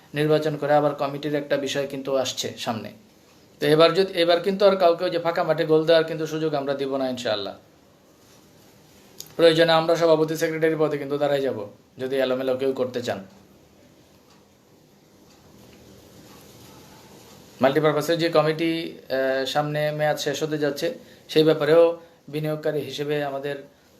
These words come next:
আহ, সকলেরই, আহ, যথাযথ, আহ, মনোযোগ রাখতে হবে এবং মনিটরিং করতে হবে বলে আমি মনে করি। আর, আহ, আমরা, আহ, সামনের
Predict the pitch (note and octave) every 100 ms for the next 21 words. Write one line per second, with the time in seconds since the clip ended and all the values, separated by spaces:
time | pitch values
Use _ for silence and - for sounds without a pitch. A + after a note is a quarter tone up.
0 | _ - A2+ A2+ - C#3 C#3 C3+ C3+ C#3
1 | C3+ - - - _ - - - - A2+
2 | A#2+ C3+ C#3 C3 B2+ A#2+ - - - _
3 | - - _ - _ _ _ - _ _
4 | _ _ _ G#2 G2+ G2 F#2+ F#2+ G2+ -
5 | A2+ A2 A2+ A#2+ C3 C#3 C3+ C#3 A#2+ A#2
6 | - C3 C3+ D#3+ C#3 C3 B2 C3 C3+ C3
7 | C3 C3+ - - - A2+ - A2+ A#2 A2+
8 | A2+ G#2+ G#2 G#2 G2+ - - - - -
9 | - - - A2+ A2 F2 D#2 - - -
10 | - - - B2+ B2+ B2 A#2+ B2+ C3 B2
11 | C#3 D#3 D#3+ C#3+ G3 - - A2 A2 A2+
12 | A2+ A#2 - C#3+ C#3